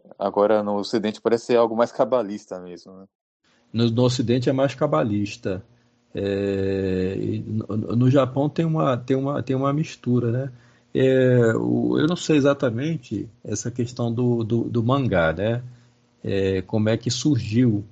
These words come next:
Speaker 2: esse estilo de, de desenho, né? O mangá.
Speaker 1: É.
Speaker 2: Que é um, é, é uma característica, é, é própria, né? Do, dos, dos quadrinistas
Speaker 1: Sim, sim.
Speaker 2: japoneses.
Speaker 1: T-, tanto é que a palavra mangá, apesar de, hum,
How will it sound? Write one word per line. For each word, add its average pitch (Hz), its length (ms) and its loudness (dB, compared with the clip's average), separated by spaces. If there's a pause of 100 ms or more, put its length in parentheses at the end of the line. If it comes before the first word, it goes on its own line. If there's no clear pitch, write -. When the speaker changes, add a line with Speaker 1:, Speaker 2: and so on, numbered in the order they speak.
(460)
Speaker 2:
esse 101 340 -2
estilo 110 520 0
de, 107 100 0
de 104 320 -2
desenho, 90 540 0
né? 95 200 -2
O 98 80 -4
mangá. 87 480 -4 (560)
Speaker 1:
É. 110 200 6
Speaker 2:
Que 113 60 6
é 123 120 6
um, 147 300 0
é, 123 160 -2 (380)
é - 80 -6
uma 160 140 0
característica, 170 1160 2
é, 147 760 -2
é 131 40 0
própria, 123 560 0
né? 135 260 0
Do, 107 220 -2
dos, 104 280 -6
dos 110 240 -6
quadrinistas 113 760 -2
Speaker 1:
Sim, 113 340 0
sim. 87 180 -2
Speaker 2:
japoneses. 85 260 -10
Speaker 1:
T-, 117 140 0
tanto 127 360 0
é 127 100 4
que 135 100 0
a 127 40 0
palavra 110 300 2
mangá, 104 800 -2
apesar 104 540 -4
de, 107 180 -16 (540)
hum, 160 160 -8